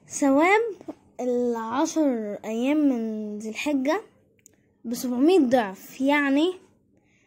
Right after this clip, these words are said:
صفحة القرآن بسبعمية صفحة. لو قريت صفحة قرآن مس-، آه، يبقى كأنك قريت سبعمية صفحة في القرآن.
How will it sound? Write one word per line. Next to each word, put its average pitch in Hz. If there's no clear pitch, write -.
صفحة 339
القرآن 302
بسبعمية 269
صفحة. 220
لو 202
قريت 285
صفحة 311
قرآن 302
مس-، 277
آه، 220
يبقى 226
كأنك 339
قريت 311
سبعمية 285
صفحة 294
في 247
القرآن. 190